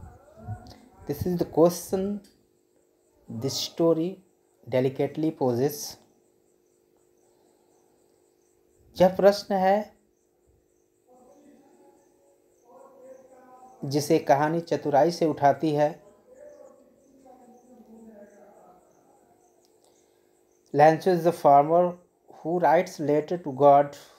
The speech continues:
when his crops are ruined, asking for a hundred pesos। यहाँ पर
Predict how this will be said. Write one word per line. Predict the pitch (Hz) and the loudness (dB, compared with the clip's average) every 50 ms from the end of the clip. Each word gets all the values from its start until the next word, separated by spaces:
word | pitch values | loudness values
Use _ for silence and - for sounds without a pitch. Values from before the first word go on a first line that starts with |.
| _ - | _ -8
when | 156 151 151 | -8 -6 -6
his | 151 147 147 - - _ | -8 -10 -10 -14 -16 _
crops | 175 170 156 160 165 - - - - - - - _ - | -4 -2 -2 -2 -2 -6 -12 -18 -18 -20 -20 -20 _ -4
are | 131 127 123 127 | -4 -4 -2 -2
ruined, | 131 135 147 147 147 147 143 - - - _ _ _ _ _ _ _ _ _ _ - | -2 0 0 -2 -2 -4 -8 -10 -18 -20 _ _ _ _ _ _ _ _ _ _ -6
asking | 127 127 127 - - - 165 156 156 | -6 -6 -6 -8 -12 -12 -12 -12 -12
for | - - 143 135 131 | -2 2 2 2 4
a | 135 135 131 127 | 2 0 0 -4
hundred | - - - 147 147 143 143 143 143 143 - - | -6 -6 -6 -6 -6 -6 -6 -6 -8 -8 -12 -10
pesos। | 131 123 123 - 123 107 101 107 - - - - _ _ _ _ _ _ _ _ _ _ 226 - - _ _ _ _ 262 _ _ 226 220 226 _ 226 214 214 _ _ _ _ _ 226 220 220 220 - - 220 220 214 - _ - _ _ _ _ _ _ _ _ _ | -10 -10 -6 -6 -4 -4 -4 -8 -12 -18 -20 -20 _ _ _ _ _ _ _ _ _ _ -20 -20 -20 _ _ _ _ _ _ _ -20 -20 -20 _ -20 -20 -20 _ _ _ _ _ -20 -20 -20 -20 -20 -20 -20 -20 -20 -20 _ -20 _ _ _ _ _ _ _ _ _
यहाँ | _ _ - - | _ _ -14 -12
पर | 160 | -12